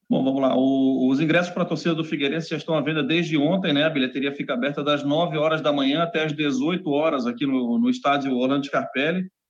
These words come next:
É, o torcedor do Figueirense também pode comprar os seus ingressos pelo site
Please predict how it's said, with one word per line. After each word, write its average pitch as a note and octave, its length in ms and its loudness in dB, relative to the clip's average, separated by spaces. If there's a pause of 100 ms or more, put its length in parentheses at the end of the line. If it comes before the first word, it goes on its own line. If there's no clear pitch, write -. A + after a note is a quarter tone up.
(440)
É, A#2 540 -2
o A2 120 -6
torcedor C#3 340 -4
do C#3+ 80 -8
Figueirense C#3+ 400 0
também D3 200 0
pode C#3+ 220 -4
comprar D3 300 -2
os D3+ 80 -6
seus C#3+ 180 -4
ingressos C#3 400 2
pelo - 160 -2
site C#3+ 400 0